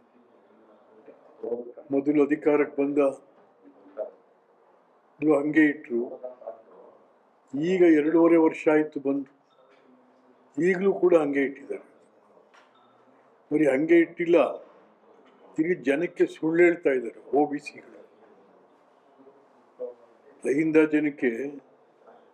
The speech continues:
ಈ ಜಾತಿವಾರು ಜನಗಣತಿ ಬಗ್ಗೆ ಇನ್ನು ಸುಳ್ಳು ಹೇಳ್ತಾನೆ ಇದ್ದಾರೆ ಸಿದ್ದರಾಮಯ್ಯ. ನಾನು ಮೊನ್ನೆ ಕ್ಯಾಬಿನೆಟ್‌ನಲ್ಲಿ ಡೆಲ್ಲಿಗೆ ಹೋಗಿ ಬಂದ್ರು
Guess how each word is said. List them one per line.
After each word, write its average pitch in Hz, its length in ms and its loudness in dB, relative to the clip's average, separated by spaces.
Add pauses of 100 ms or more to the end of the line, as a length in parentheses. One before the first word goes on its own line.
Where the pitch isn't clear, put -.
(300)
ಈ 135 60 -8
ಜಾತಿವಾರು 147 680 2
ಜನಗಣತಿ 143 600 -4
ಬಗ್ಗೆ 123 300 -4
ಇನ್ನು 135 340 -6
ಸುಳ್ಳು 147 340 -2
ಹೇಳ್ತಾನೆ 147 360 -2
ಇದ್ದಾರೆ 123 220 -8
ಸಿದ್ದರಾಮಯ್ಯ. - 540 -10 (1600)
ನಾನು 143 520 0 (2000)
ಮೊನ್ನೆ 139 220 -2
ಕ್ಯಾಬಿನೆಟ್‌ನಲ್ಲಿ 147 880 -2 (2500)
ಡೆಲ್ಲಿಗೆ 147 340 0
ಹೋಗಿ 143 280 -2
ಬಂದ್ರು 135 360 -6